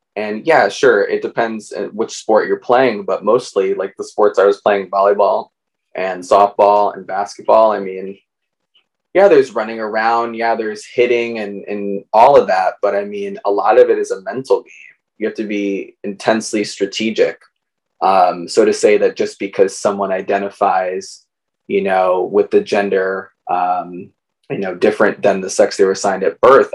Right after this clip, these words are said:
I mean, to me, it just, it just doesn't make any sense. But again, it's a very concerted effort to keep trans people at bay, to erase us, to render us invisible.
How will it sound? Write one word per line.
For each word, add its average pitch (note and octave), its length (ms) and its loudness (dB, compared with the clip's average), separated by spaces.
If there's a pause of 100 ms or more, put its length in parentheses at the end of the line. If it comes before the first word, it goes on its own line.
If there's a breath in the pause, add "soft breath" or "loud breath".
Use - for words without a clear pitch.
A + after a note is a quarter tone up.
I G2+ 80 -6
mean, F#2+ 460 -14 (1160)
to C#3+ 120 0
me, C#3+ 160 6
it A#2 220 4
just, B2 320 2
it A#2 160 -4
just A#2 160 -2
doesn't A2+ 240 -4
make G#2 180 -6
any G2+ 160 -6
sense. G2 300 -6
But G#2 100 -4
again, G#2 300 -2
it's G2+ 160 -8
a G#2 60 -2
very G#2 260 0
concerted G2+ 560 -6
effort - 580 -2
to F#2 480 -6
keep - 320 -10 (240)
trans G2 320 -4
people G2 300 2
at F2+ 160 2
bay, G2 340 4 (120)
to F#2+ 580 -4 (120)
erase G2 440 0
us, G2+ 440 -2 (420)
to G#2 100 -2
render G2+ 320 0
us G2 240 -2
invisible. G2 840 -2